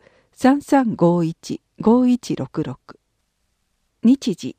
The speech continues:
三月八日土曜、午前十時から午後四時まで、午前九時三十分開場。会場、四谷保健センター、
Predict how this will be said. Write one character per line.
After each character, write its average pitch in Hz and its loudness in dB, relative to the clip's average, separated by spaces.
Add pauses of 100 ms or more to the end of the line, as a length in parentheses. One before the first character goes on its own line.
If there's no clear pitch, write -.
三 294 -2
月 185 -2
八 190 -2
日 170 -6
土 175 -2
曜、 185 -4 (200)
午 254 2
前 220 0
十 240 2
時 175 -8
か 151 -8
ら 135 -10
午 254 2
後 202 0
四 196 0
時 - -8
ま 135 -8
で、 - -18 (540)
午 277 4
前 220 0
九 262 -2
時 180 -6
三 226 0
十 240 -2
分 123 -8
開 143 -10
場。 - -12 (920)
会 220 0
場、 190 -2
四 180 0
谷 277 0
保 247 -2
健 220 2
セ - 0
ン 165 -6
タ - -8
ー、 - -20